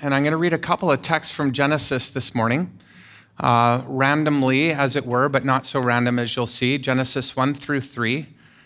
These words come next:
that is going to give us some very profound wisdom for living. So, beloved of God, listen to God's word. First, from Genesis chapter one.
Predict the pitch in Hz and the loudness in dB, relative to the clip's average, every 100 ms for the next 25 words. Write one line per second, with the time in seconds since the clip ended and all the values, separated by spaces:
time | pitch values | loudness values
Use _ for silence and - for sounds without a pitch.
0 | _ _ - 131 131 131 - - - - | _ _ -4 2 2 2 -4 -12 -18 -20
1 | _ _ _ _ _ - - 117 - 165 | _ _ _ _ _ -8 -4 -2 0 2
2 | 175 143 143 139 - 135 120 139 151 151 | 2 2 2 2 2 2 2 2 0 0
3 | - 135 - 143 131 117 127 135 135 131 | -4 -8 -2 2 2 2 0 -2 -2 -2
4 | - 135 123 127 123 110 117 - - _ | 0 -2 -2 0 0 -2 -8 -12 -20 _
5 | _ _ _ _ _ _ _ _ _ _ | _ _ _ _ _ _ _ _ _ _
6 | _ _ _ - - 143 147 170 185 151 | _ _ _ -8 -4 0 2 4 2 0
7 | 127 127 127 135 170 - 180 170 165 165 | 2 2 2 0 0 0 0 0 -2 -2
8 | 147 135 139 127 127 127 120 117 110 113 | -2 0 0 0 -2 -4 -4 -2 -2 -6
9 | - _ _ - 160 165 - 147 131 147 | -18 _ _ -4 -2 -2 -2 -2 0 0
10 | 147 - 135 - 135 123 131 117 113 113 | 0 -4 -6 -4 -4 -2 -2 0 0 -2